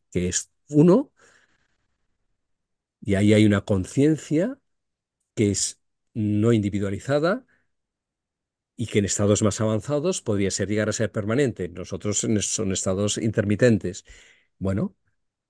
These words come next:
bien, pues, eh, sí, somos gota con, con una membrana que nos identifica y somos el agua de esa gota.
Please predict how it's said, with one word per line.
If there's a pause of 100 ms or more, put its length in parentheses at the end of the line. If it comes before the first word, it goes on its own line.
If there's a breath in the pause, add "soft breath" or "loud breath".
(500)
bien, (120)
pues,
eh,
sí,
somos
gota (420)
con,
con
una
membrana
que
nos
identifica
y
somos
el
agua
de
esa
gota.